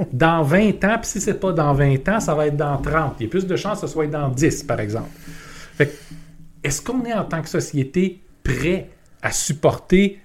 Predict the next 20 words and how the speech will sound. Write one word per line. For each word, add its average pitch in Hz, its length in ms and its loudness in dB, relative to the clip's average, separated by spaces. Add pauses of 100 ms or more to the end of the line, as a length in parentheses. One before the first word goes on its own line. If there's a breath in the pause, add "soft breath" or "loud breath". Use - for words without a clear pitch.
la 127 160 6
moitié 139 640 4
et 185 80 4
plus 190 360 4
de 139 60 6
notre 135 220 4
population 143 680 4
qui - 120 -10
sera 123 280 0
plus 240 260 2
en 160 140 2
mesure 147 560 4
de 123 100 0
travailler 127 480 2
parce 160 160 -4
qu'elle 123 120 2
va 123 60 4
être - 200 -10
complètement 156 600 0
dépassée ? 135 600 0